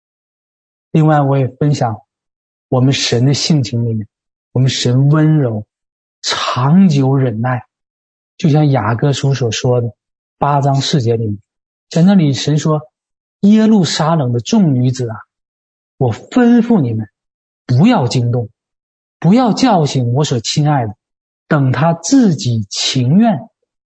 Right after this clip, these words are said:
原文也就是叫“不要激动爱情，等那个爱情自发。”就是我们神为我们做了这么多事情，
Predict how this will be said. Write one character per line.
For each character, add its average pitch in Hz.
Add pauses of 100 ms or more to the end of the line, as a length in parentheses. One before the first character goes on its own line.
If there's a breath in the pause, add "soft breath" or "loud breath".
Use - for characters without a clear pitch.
(320)
原 160
文 190
也 156
就 143
是 165
叫 151 (800)
“不 156
要 202
激 196
动 190
爱 175
情， 117 (320)
等 170
那 175
个 196
爱 214
情 147
自 185
发。” 131 (640)
就 277
是 254
我 190
们 185
神 160 (680)
为 254
我 180
们 143
做 262
了 190
这 302
么 226
多 151
事 151
情， 123